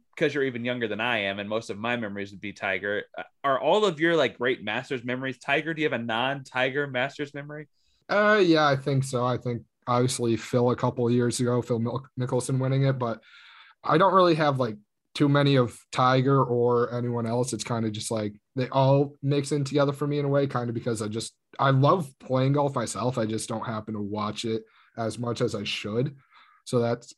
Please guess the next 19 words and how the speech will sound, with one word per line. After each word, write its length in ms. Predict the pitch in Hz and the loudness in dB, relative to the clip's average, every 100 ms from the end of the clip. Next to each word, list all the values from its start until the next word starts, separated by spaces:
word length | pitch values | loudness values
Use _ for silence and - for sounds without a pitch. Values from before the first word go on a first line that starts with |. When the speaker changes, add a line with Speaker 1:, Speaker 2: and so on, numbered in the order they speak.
| _ - | _ -8
Speaker 2:
that's 160 | 117 | -4
kinda 220 | - 117 | 0 0
where 160 | 113 110 | 2 0
I 160 | 110 113 | -2 -2
am. 320 | 120 123 135 135 - _ | -2 -2 -4 -6 -20 _
But 140 | 135 135 | 2 4
yeah, 160 | 131 | 4
for, 200 | 123 127 | 2 -2
in 100 | 123 | -2
terms, 260 | 117 151 139 139 | 2 0 2 2
obviously 400 | 143 143 135 160 | 4 4 4 4
I 20 | |
do 100 | 139 | 4
have 160 | 123 | 2
some 220 | 107 131 123 | 2 0 0
memories 420 | 113 113 113 110 | 0 0 0 -2
from 180 | 117 113 | -2 -2
early, 240 | 110 113 - _ - | -2 -2 -8 _ -2
not 280 | 135 113 | -2 -2